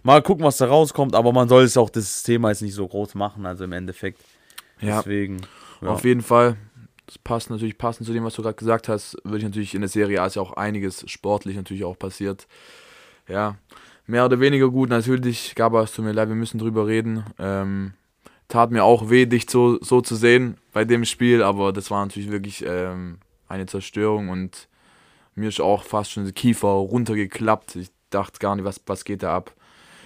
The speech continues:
Speaker 2: Inter Milan Derby, wir müssen natürlich leider drüber reden.
Speaker 1: Ja, Bro.
Speaker 2: Fünf eins Inter, ey, unfassbar. Also was das für ein Spiel war,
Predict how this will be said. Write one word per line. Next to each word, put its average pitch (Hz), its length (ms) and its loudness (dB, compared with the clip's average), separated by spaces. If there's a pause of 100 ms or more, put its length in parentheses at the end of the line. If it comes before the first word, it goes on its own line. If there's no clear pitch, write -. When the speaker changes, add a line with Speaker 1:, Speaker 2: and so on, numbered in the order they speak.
(160)
Speaker 2:
Inter 120 300 -2
Milan 101 340 -4
Derby, 92 460 -4
wir 95 100 -10
müssen 98 160 -8
natürlich 95 300 -10
leider 95 200 -6
drüber 90 300 -10
reden. 92 280 -8 (260)
Speaker 1:
Ja, 113 260 -4
Bro. 139 320 4
Speaker 2:
Fünf 98 140 -8
eins 107 420 -2
Inter, 98 580 -6 (280)
ey, 92 260 -4
unfassbar. 92 640 -8
Also 90 160 -6
was 95 200 -6
das 107 140 -12
für 104 100 -10
ein 95 40 -6
Spiel 101 320 -8
war, 92 300 -2